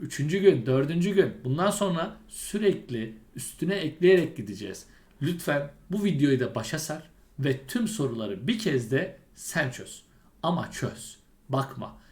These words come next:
Yani sadece bakarak, "Ha, durdurayım ben bakayım, ha, cevap buymuş." deyip geçme. Bir kez o kalemi tutsun. Bu kalemi tutacaksın.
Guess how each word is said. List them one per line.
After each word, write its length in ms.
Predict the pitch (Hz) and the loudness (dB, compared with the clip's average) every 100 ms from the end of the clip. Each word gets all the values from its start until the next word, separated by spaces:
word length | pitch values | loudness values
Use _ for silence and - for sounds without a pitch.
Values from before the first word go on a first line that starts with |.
| - | -2
Yani 280 | 151 165 131 | 2 4 2
sadece 520 | - 180 202 180 135 | 2 4 6 4 4
bakarak, 380 | 156 170 160 131 | 2 2 0 -2
"Ha, 160 | 160 156 | 0 2
durdurayım 440 | 170 175 175 170 | 4 2 0 0
ben 200 | 165 147 | 0 -2
bakayım, 300 | 165 175 170 | -2 -4 -2
ha, 100 | 170 | -2
cevap 400 | 160 160 156 - | 0 0 -2 0
buymuş." 360 | 175 156 127 196 | 0 0 -6 -8
deyip 220 | - - | -8 0
geçme. 400 | 156 151 - - - - - - - | 2 2 -4 -16 -20 -20 -20 -16 -8
Bir 80 | 226 | -2
kez 180 | 254 190 | 2 2
o 100 | 202 | 0
kalemi 400 | 208 202 180 131 | 0 2 0 -2
tutsun. 400 | 151 - 139 - - - - - 226 | -6 -6 -6 -8 -16 -20 -20 -18 -4
Bu 60 | |
kalemi 340 | 254 240 156 127 | 0 2 0 -2
tutacaksın. 640 | 175 202 220 - - | -4 -2 0 -2 -6